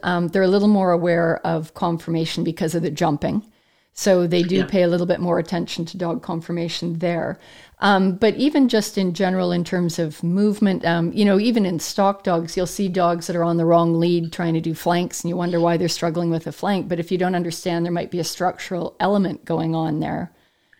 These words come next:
Speaker 1: You know,
Speaker 2: For
Speaker 1: you,
Speaker 2: sure.
Speaker 1: people just are barking at them 'cause they think they're being whatever. And you're like, "Well, no, this is probably, you're not trying to be bad. It's like they're struggling with a structural thing going on here."
Speaker 2: For, yeah.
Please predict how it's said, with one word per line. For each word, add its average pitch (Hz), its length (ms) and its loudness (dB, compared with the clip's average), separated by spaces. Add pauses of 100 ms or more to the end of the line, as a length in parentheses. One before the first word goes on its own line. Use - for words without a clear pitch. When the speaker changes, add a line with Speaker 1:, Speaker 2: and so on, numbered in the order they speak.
(120)
Speaker 1:
You 196 100 2
know, 185 100 4
Speaker 2:
For 175 60 2
Speaker 1:
you, 170 60 2
Speaker 2:
sure. 135 200 0
Speaker 1:
people 202 240 0
just 175 220 -4
are 165 100 -2
barking 180 480 -2
at - 140 -12
them 170 120 -6
'cause 165 200 -8
they 160 100 -4
think - 280 -6
they're 170 120 -4
being 160 360 -2
whatever. 170 360 0
And 170 140 -6
you're 165 80 -4
like, 170 160 -4
"Well, 175 120 -2
no, 170 300 -2
this 170 220 -8
is 160 100 -12
probably, 180 720 -6 (560)
you're 190 100 2
not 220 220 4
trying 233 200 6
to 233 60 6
be 202 140 4
bad. 165 260 2
It's 170 180 -6
like 185 140 -4
they're 180 140 -4
struggling 185 480 -2
with 170 160 -2
a 160 40 -2
structural 170 640 -4
thing 208 300 0
going 170 280 0
on 160 200 -2
here." 202 320 -4 (540)
Speaker 2:
For, 175 260 -2
yeah. 156 520 -2